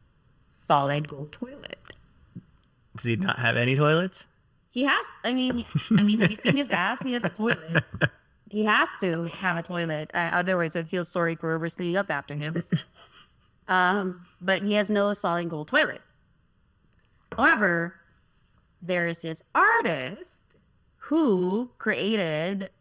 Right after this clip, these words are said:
Speaker 1: a solid eighteen karat gold toilet.
Speaker 2: Mm-hmm.
Speaker 1: Guess who that artist is?
Speaker 2: Banksy.
Speaker 1: No. But it's the same guy who freaking slapped that banana to a wall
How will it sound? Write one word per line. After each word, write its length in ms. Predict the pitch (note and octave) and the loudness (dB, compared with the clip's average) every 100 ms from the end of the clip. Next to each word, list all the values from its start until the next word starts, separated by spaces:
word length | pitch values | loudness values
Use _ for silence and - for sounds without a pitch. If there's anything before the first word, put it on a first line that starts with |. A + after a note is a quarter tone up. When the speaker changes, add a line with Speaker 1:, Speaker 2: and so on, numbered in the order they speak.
| - | -4
Speaker 1:
a 160 | E3+ E3+ | -2 -2
solid 680 | - A#3+ B3 A#3 F#3 F#3 E3+ | -2 2 4 4 2 0 -4
eighteen 240 | F#3+ G#3+ A3 | -4 -2 -2
karat 460 | G#3 F3+ E3+ E3 | 2 2 2 -2
gold 240 | F3 E3+ E3 | -4 -6 -4
toilet. 540 | F3+ F3+ C3+ B2 G3 _ _ _ | -2 -2 -2 -6 -10 _ _ _
Speaker 2:
Mm-hmm. 240 | - B2 A2+ - _ _ _ _ _ - | 0 2 2 -2 _ _ _ _ _ -8
Speaker 1:
Guess 300 | F3+ G#3 G#3 | 0 0 0
who 80 | G3+ | -4
that 160 | F3+ | -2
artist 340 | D3+ D#3+ D#3+ - | -2 -2 -4 -8
is? 320 | - - - _ _ _ _ _ _ - | -12 -14 -20 _ _ _ _ _ _ 0
Speaker 2:
Banksy. 500 | A2 G#2 - F#2 F#2+ - _ - _ _ _ - _ - | 2 2 -2 -6 -8 -14 _ -20 _ _ _ -20 _ 0
Speaker 1:
No. 240 | E3 A2+ - _ _ _ _ _ _ _ _ - | 0 0 -4 _ _ _ _ _ _ _ _ 4
But 300 | D4+ G#3 - - - _ _ _ _ - | 6 6 0 -12 -20 _ _ _ _ -6
it's 180 | F#3+ - - _ - | -6 -6 -16 _ -6
the 160 | F3+ | -4
same 420 | F3+ - G#3+ A#3+ C4 | -4 -2 -2 0 0
guy 560 | A#3+ E3+ D3 D3+ F3 - _ _ | 2 2 0 -4 -10 -16 _ _
who 500 | F3 E3+ E3 E3 D#3+ | -2 0 0 -2 -6
freaking 360 | - G3 A3+ A#3+ | -4 -4 -2 -4
slapped 480 | - A3 G3 F3 - | -2 0 2 0 -2
that 200 | F3 F3 | -8 -4
banana 580 | F3 F#3 G3 F#3 D#3 D#3 | -2 0 0 0 0 -4
to 80 | F3 | -4
a 80 | D3+ | -4
wall 560 | D#3 D3+ D3 D#3 - | 0 0 0 -4 -12